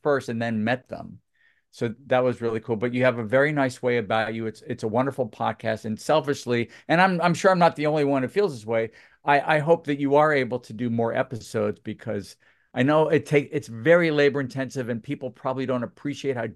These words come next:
difficult it is to do a single forty minute, uh, episode, but it is, 'cause you're, you're a perfectionist, as you should be, and you care very much about the quality of the sound and, uh, the <laughs> quality of the interview. So,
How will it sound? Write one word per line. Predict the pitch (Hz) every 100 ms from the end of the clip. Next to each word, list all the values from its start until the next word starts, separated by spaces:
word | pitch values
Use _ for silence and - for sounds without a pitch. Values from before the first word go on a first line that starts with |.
| -
difficult | 131 143 147 127 127
it | 113
is | 139 135 123 _ - _
to | 139
do | 139 127
a | 120
single | - 147 151 139 131 127 - _ _ _ _
forty | - - 143 147 139
minute, | 135 135 135 127 _ _
uh, | 160 123 120
episode, | 165 202 180 123 104 90
but | 113 104
it | 120 117
is, | 147 156 135
'cause | - 113
you're, | 123 123 127
you're | 123 120 113
a |
perfectionist, | - 117 123 123 - 156 160
as | 120 113 - _ _ -
you | 120
should | - 131 123
be, | 151 180
and | 131 113 117
you | 110
care | - 123
very | 117 120
much | 120 117
about | 117 110
the | 110
quality | - 117 117 107 110
of | 104 - _ _ _ -
the | 110
sound | - 190 196 190 180 151
and, | 123 113 110 - _ _ -
uh, | 117 113 117 117 _ _ _
the | 139 135
<laughs> |
quality | - 170 147 170
of | 135
the | 143 147
interview. | 147 175 151 160 170 160 - _ _ _ _
So, | - 131 123